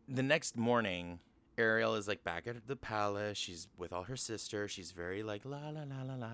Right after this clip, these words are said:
And all the sisters are like, "Well, fuck, now she's in love." Uh, King Triton is like, "Ooh, I wonder who the lucky merman is," right? And, like, obviously not knowing. Ariel kind of, like, swims away, and then, uh,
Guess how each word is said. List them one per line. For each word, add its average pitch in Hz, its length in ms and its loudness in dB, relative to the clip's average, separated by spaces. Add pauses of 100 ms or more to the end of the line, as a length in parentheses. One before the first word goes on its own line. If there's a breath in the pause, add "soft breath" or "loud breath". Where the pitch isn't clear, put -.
And 98 120 -6
all 95 100 0
the 101 60 -4
sisters 101 300 -6
are 95 40 -4
like, 92 160 -2
"Well, 80 140 -2
fuck, - 280 -6
now 90 160 -2
she's 87 220 -6
in 87 120 -10
love." - 220 -16 (720 loud breath)
Uh, 92 540 4 (120)
King 131 180 -2
Triton 117 300 0
is 110 100 -2
like, 107 160 0
"Ooh, 170 180 0
I 101 80 -2
wonder 101 220 -2
who 104 180 0
the 95 100 -4
lucky 92 240 -8
merman 101 400 -4
is," 73 200 -10
right? 87 180 -6
And, 78 140 -10
like, 73 100 -12 (180)
obviously 78 320 -8
not 78 240 -10
knowing. 85 360 -2 (920)
Ariel 120 360 4
kind 110 220 -4
of, 95 100 -4
like, 92 180 -4
swims 98 400 -2
away, 90 500 -2
and 85 180 -6
then, 85 200 -10
uh, 78 440 -6